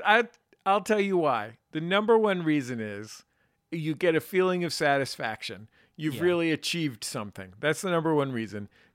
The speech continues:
Speaker 1: The number two reason i-, is if you use a rival bra-, brand, it's probably not waterproof. It's probably says water resistant or some other
Speaker 2: Right.
Speaker 1: bullshit.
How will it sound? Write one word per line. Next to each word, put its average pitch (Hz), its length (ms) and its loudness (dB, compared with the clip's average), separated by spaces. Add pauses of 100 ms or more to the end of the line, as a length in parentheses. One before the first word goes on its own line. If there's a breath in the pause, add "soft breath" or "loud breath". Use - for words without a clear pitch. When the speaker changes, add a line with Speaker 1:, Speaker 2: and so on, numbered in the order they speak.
Speaker 1:
The 156 80 -6
number 220 300 -2
two 240 220 -6
reason 160 380 0
i-, 160 200 0
is 165 200 2
if 143 140 -6
you 202 180 -8
use 220 360 -4
a 185 80 0
rival 156 460 -2
bra-, 139 360 -4
brand, 123 440 -2
it's - 160 -14
probably 214 420 0
not 165 280 -2
waterproof. 139 580 -2
It's 107 140 -14
probably 202 300 -2
says 143 240 -2
water 139 280 2
resistant 120 560 -4
or 117 40 -6
some 139 260 -4
other 127 200 0
Speaker 2:
Right. 104 160 -10
Speaker 1:
bullshit. 127 520 -4